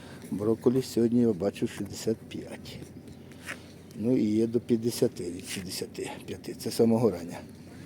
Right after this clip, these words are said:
Приходять, питають, ну ми тільки що заїхали.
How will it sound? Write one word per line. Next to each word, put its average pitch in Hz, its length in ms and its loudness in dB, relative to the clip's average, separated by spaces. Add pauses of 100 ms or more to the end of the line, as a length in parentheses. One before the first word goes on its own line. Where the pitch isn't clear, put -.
(200)
Приходять, 135 400 8
питають, 143 500 8
ну 113 120 4
ми 120 160 6
тільки 120 280 0
що - 160 0
заїхали. 95 600 -2